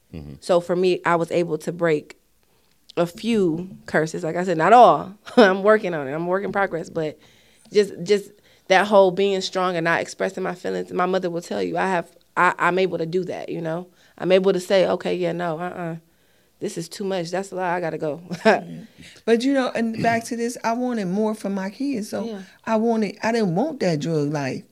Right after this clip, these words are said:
Speaker 1: Yeah.
Speaker 3: So I opt out. And I went and got me a job. And I chose
Speaker 2: Mm-hmm.
Speaker 3: not to be in that life with that, bringing
Speaker 1: Yeah.
Speaker 3: my kids up into that, 'cause I wanted
Speaker 2: Mm-hmm.
Speaker 3: something different.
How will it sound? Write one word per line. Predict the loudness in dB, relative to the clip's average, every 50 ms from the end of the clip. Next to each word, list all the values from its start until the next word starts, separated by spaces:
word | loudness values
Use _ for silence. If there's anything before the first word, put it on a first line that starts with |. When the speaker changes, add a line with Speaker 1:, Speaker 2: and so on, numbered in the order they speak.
| _ _ -16
Speaker 1:
Yeah. | -12 -8 -6
Speaker 3:
So | -2 0
I | 0 0 0 -2 -2
opt | -4 -4 -4 -4 -6 -6
out. | -6 -4 -4 -4 -6 -8 _ _ _ _ _ _ _ -20 -20 _ -20 _ _ -4
And | -2 0
I | 2
went | 2 2 2 2
and | 2 2
got | 0 0 0
me | -2 -2 -2
a | -2
job. | -2 -2 -4 -4 -4 -6 -6 -6 -8 -10 -12 _ _ _ _ _ _ -10
And | -8 -6 -6
I | -6
chose | -4 -4 -2 0 0 0 0
Speaker 2:
Mm-hmm. | 0 -2
Speaker 3:
not | -2 -2 -4 -4
to | -4
be | -2 -2 0 0 0 0 0 -2 -4 -6 -12 _ _ _ _ _ _ _
in | -2 0 2
that | 2 2 2 2
life | 0 0 0 0 -2 -2
with | -2 -2
that, | 0 -2 -2 -2 -6 -10 -18 -20 _ _ _ _ _ _ _ _ _ _ _ _ _ _ _ _ _ _ -4
bringing | 0 2 2 4 4 2
Speaker 1:
Yeah. | 2
Speaker 3:
my | 2 0
kids | 0 0 0 0 2 2 2 0 0
up | -2 -4 -4
into | -6 -6 -4 -4
that, | -2 -2 -2 -2 -2
'cause | -4 -4 -2
I | 0 0
wanted | 0 0 -2 -2 -2 -4
Speaker 2:
Mm-hmm. | -4 -4
Speaker 3:
something | -4 -4 -4 -4
different. | -4 -4 -4 -6 -8 -12 -14 -14 -16 _